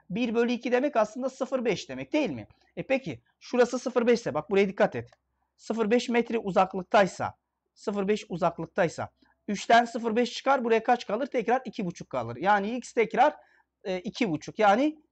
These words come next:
beş bölü ikidir. E getir, burada yerine yaz. F beş bölü iki eşittir.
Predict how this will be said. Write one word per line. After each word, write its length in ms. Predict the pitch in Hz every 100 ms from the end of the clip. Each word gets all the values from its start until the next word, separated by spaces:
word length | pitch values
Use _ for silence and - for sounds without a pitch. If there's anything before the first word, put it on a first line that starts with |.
| -
beş 340 | 170 240 233
bölü 160 | 190 226
ikidir. 480 | 220 - 110 85 _ _ _ -
E 40 |
getir, 460 | 185 220 240 285 311 _ -
burada 220 | 185 202
yerine 320 | 247 247 247
yaz. 320 | 247 190 - _ _ _ _ -
F 240 | 233 262 254 _ _ _ -
beş 320 | 190 240 214
bölü 180 | 220 226
iki 320 | 220 - 247
eşittir. 560 | 202 - - - 107